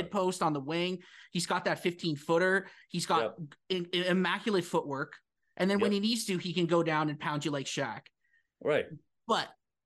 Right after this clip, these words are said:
Speaker 1: just to play devil's advocate, you mentioned Joel's stats, which are awesome. Jokic, let me read you his, okay? Twenty-four and a half points per game, el-, eleven point eight boards, nine point eight assists for a center. And you
Speaker 2: Right.
Speaker 1: mentioned Joel's field goal percentage.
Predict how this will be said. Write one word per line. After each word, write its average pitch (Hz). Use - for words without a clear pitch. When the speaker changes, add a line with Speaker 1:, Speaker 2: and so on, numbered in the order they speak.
Speaker 1:
just 233
to 226
play 233
devil's 190
advocate, 151
you 185
mentioned 226
Joel's 190
stats, 151
which 156
are 160
awesome. 139
Jokic, 220
let 190
me 208
read 214
you 185
his, 165
okay? 156
Twenty-four 214
and 202
a -
half 190
points 185
per -
game, 160
el-, 160
eleven 185
point 190
eight 175
boards, 147
nine 190
point 208
eight 190
assists -
for 165
a 156
center. 156
And 175
you 233
Speaker 2:
Right. 214
Speaker 1:
mentioned 226
Joel's 185
field 220
goal 214
percentage. 226